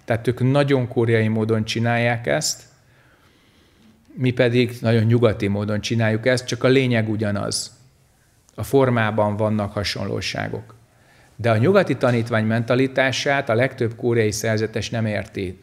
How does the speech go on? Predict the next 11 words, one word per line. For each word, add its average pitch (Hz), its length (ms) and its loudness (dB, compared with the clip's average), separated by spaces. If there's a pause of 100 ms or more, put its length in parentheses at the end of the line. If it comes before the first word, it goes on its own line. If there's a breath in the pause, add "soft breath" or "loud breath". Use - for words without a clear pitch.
(160)
Páran 139 360 2
értik, 90 460 -4
és 107 180 -2
minden 110 280 -2
tiszteletem 107 600 -4
nekik, 117 340 -2
de 131 100 2
ők 127 160 6
se 113 200 -4
tanítanak 101 600 -4
aktívan. 98 640 -8